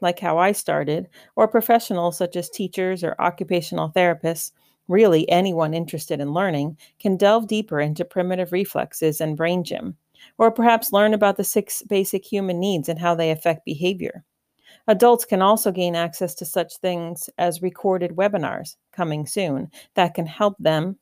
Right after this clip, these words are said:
help their children or themselves. In addition, we're also adding new videos to our YouTube channel all the time, expanding upon the ways people can learn from us.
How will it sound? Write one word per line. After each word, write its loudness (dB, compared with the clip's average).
help -2
their 4
children -4
or 4
themselves. -4
In 8
addition, 4
we're 4
also 2
adding 2
new 0
videos 0
to -6
our -2
YouTube -8
channel -8
all 0
the -4
time, -8
expanding 4
upon 2
the 0
ways 4
people 0
can -6
learn 0
from -8
us. -14